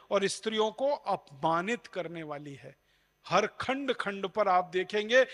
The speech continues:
इस पूरी शिक्षा व्यवस्था में स्त्रियों का जितना अपमान होता है, शायद कोई कल्पना नहीं कर सकता।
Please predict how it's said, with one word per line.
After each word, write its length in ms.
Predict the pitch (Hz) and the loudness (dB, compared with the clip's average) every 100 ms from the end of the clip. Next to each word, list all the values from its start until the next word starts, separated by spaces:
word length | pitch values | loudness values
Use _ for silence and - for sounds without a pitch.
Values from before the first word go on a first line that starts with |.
| - - | -6 -6
इस 180 | 226 - | -4 -4
पूरी 360 | - 311 349 | 2 2 4
शिक्षा 400 | 285 262 - 254 | 2 0 0 2
व्यवस्था 600 | 226 214 208 214 - 240 | 4 4 0 -2 0 0
में 180 | 220 185 - - - | 2 -2 -8 -16 -6
स्त्रियों 520 | 214 - - 285 320 | -4 -2 -2 4 4
का 180 | 320 311 | 8 8
जितना 400 | 220 226 - 294 | 8 4 -2 2
अपमान 540 | 269 233 - 233 233 214 | 4 2 0 2 2 2
होता 300 | 202 196 214 | -2 2 2
है, 220 | 202 196 - - - | 4 -2 -6 -18 -10
शायद 480 | - 185 202 220 - | -2 2 4 2 0
कोई 200 | 220 226 | 0 2
कल्पना 500 | 208 190 180 190 175 | 0 0 -2 -4 -4
नहीं 160 | 151 | -6
कर 140 | 135 135 | -12 -14
सकता। 440 | - - _ - | -14 -16 _ -20